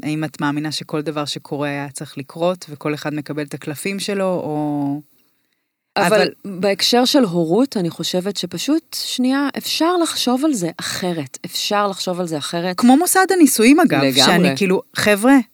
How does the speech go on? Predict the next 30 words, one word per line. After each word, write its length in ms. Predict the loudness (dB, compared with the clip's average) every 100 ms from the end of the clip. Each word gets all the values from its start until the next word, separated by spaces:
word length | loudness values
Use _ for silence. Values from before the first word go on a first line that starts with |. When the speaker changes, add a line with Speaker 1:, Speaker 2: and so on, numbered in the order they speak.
| _
Speaker 1:
בואו 360 | -10 0 2 2
נחשוב 380 | 0 0 2 2
על 80 | 2
זה 160 | 0
אחרת", 380 | 0 0 0 -2
כי 140 | -4
זה 180 | 0 0 2 0 -4
דיספונקשיונל 1040 | -6 -2 0 0 2 2 2 0 2 2 2
בקטע 560 | 0 2 2 2 -2
אחר. 440 | -4 -2 2 4 2 -4
Speaker 2:
<laughs> 120 | -6
לגמרי. 380 | -2 0 0 2
Speaker 1:
אז 160 | 0
כן, 280 | 2 6 6 4
כאילו, 300 | -2 -2 0
זה 140 | 0
מין... 240 | 2 4 2 0 _ _ _ _ _ _ -10
כזה 200 | -4 -2
אנשים 320 | -2 0 4 4
עוד 160 | 4 -2 _ -16
כל 320 | -2 2 2
הזמן 300 | 0 -2 -4
מתחתנים, 520 | -4 -8 -8 0 2 2 0
כל 240 | 4 4
הזמן 300 | 2 -2 -6
מביאים 320 | -6 -4 -2
ילדים, 460 | -2 -2 4 6 6 2 _ _ _ _ _ _ _ -20 _ _
כי 200 | -6 -4 -2
כזה 240 | -4 -2 0
וי. 180 | 2